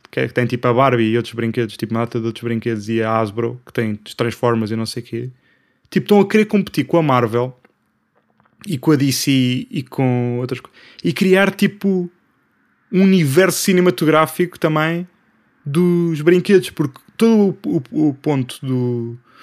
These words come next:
do artigo da New Yorker é que a Mattel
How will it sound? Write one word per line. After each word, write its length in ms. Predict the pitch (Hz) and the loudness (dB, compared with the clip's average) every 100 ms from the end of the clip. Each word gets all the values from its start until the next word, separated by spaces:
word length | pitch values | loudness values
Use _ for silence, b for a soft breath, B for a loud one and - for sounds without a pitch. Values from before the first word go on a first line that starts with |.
| B B | B B
do 100 | 147 | 2
artigo 280 | 147 170 151 | 4 2 0
da 100 | 147 | 0
New 120 | 139 | 2
Yorker 500 | 131 131 135 151 151 | 2 2 0 -4 -4
é 140 | - 151 | -2 -4
que 480 | - 170 165 160 156 _ _ _ _ | -2 0 0 -2 -6 _ _ _ _
a 80 | - | 0
Mattel 560 | 151 165 - 160 143 | 2 2 4 4 4